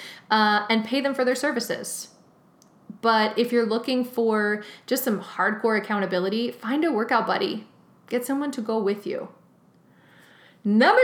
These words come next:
two, social comparison. Eesh, this is a biggie. So we often think and see people at the gym with, like, six-pack abs and big muscly biceps.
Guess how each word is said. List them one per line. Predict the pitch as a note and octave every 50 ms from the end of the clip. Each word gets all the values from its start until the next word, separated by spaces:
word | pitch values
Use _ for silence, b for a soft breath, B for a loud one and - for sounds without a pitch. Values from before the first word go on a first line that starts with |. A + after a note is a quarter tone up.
| B4
two, | - G#4 G4 E4 C#4 A#3+ G#3+ F#3 F3+ -
social | G3 - - - C#4+ C#4+ D#4+ F#4 F4+ - F4+ F4 F4 E4+ -
comparison. | - - - - C#4 C4 A#3+ B3+ - - C#4 C4 B3 A3 A#3+ - - - - - - G3+ - _ _ _ _ _ _ _ _ _ _ _ _ - _ _ -
Eesh, | F4+ F#4 F#4 F#4 - - - -
this | A#3 B3 B3 - - -
is | - D#4+ -
a | B3+
biggie. | A3 G#3+ - G3 F3 F3 E3+ E3 F#3 - - _ _ _ _ _ _ _ _ _ _ _ _ _ _ _ - - -
So | - -
we | C#4 D4 C#4
often | - C4+ D#4+ - - G#4+ G4 - -
think | A3 A3 G#3+ G#3+ G#3+ - - B B B B B B B
and | - A3+ A3+
see | A3 - - A#3+ A#3+
people | A3+ - B3 A3+ A3 G#3+ -
at | G3+ G3+ - -
the | G#3
gym | F3 F3+ - G3+ G3+ G3+ G3+ G3 G3 F#3+ G3 G3 G3 - - -
with, | G3+ G#3+ G3 F#3+ F#3+ F#3 F#3+ - -
like, | - - - -
six-pack | - - - - A#3 F#3 - - - - - - - G3 - - - -
abs | - A#3 A3 G#3 G3+ F#3+ F3+ F3+ F#3 - - - -
and | - G3+ G3 G3 F#3+ - -
big | A#3 G#3 G3+ G3+
muscly | G#3+ G3+ G#3 G#3 G#3 - A3+ A3 A3 A3
biceps. | A3 B3+ A3 A3 G#3+ - - G3 F#3+ E3 - - - - -